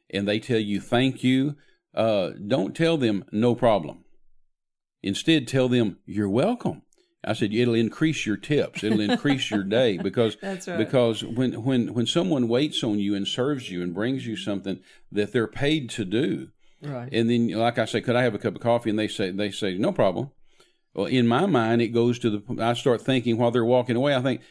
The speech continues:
Speaker 1: "What, what constitutes in their brain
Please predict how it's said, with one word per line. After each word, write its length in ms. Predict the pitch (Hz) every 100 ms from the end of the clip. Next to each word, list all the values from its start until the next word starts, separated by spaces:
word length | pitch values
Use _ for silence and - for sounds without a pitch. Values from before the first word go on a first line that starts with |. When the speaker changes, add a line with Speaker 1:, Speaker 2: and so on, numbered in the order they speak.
| _ _
Speaker 1:
"What, 460 | 196 262 - 117
what 300 | 165 240 -
constitutes 760 | - 175 185 - 139 151 139 127
in 140 | 123
their 180 | 123 113
brain 640 | 95 107 123 101 82 87